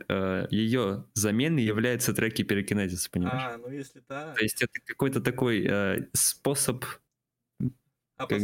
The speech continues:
Speaker 1: бы
Speaker 2: Опосредованно ознакомиться, да?
Speaker 1: опосредованно ознакомиться, да. Типа вот
Speaker 2: Понял.
Speaker 1: взять
Speaker 2: Это, это
Speaker 1: з-
Speaker 2: как, типа, друг тебе рассказывает, каково ебаться, да?
Speaker 1: Да, потом ты ебёшь друга.
Speaker 2: <laughs>
Speaker 1: Вот так.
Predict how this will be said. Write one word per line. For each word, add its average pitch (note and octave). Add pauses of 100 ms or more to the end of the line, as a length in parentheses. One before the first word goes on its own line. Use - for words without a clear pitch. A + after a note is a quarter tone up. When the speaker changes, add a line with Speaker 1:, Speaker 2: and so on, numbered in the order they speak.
Speaker 1:
бы G#2
Speaker 2:
Опосредованно C#3
ознакомиться, B2+
да? A2+ (200)
Speaker 1:
опосредованно B2
ознакомиться, A2
да. F#2
Типа -
вот G2
Speaker 2:
Понял. -
Speaker 1:
взять A#2
Speaker 2:
Это, -
это E3
Speaker 1:
з- -
Speaker 2:
как, E3+
типа, D3+
друг E3
тебе C#3+
рассказывает, C#3
каково C3
ебаться, A#2+
да? B2 (2500)
Speaker 1:
Да, A#2+
потом C3
ты B2+
ебёшь A#2
друга. A2
Speaker 2:
<laughs> -
Speaker 1:
Вот -
так. G#2